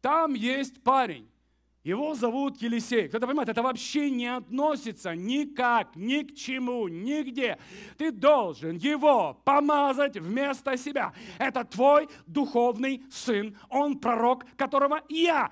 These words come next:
избрал. Не ты, не твой Елей, не то, что он тебе бабло ссыпал. Я избрал. Е Димаш.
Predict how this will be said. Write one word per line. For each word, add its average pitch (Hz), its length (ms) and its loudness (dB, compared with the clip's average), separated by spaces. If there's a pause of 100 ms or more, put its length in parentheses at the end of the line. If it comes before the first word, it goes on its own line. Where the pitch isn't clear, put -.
избрал. 175 600 -4
Не 320 220 2
ты, 247 400 -4 (160)
не 320 160 2
твой 320 280 -2
Елей, 233 460 4 (200)
не 262 180 0
то, 339 160 -2
что 294 160 -4
он 294 80 -2
тебе 294 200 -2
бабло 240 640 2
ссыпал. 220 800 -2 (1400)
Я 330 500 8
избрал. 147 560 -8
Е 349 320 4
Димаш. 240 680 2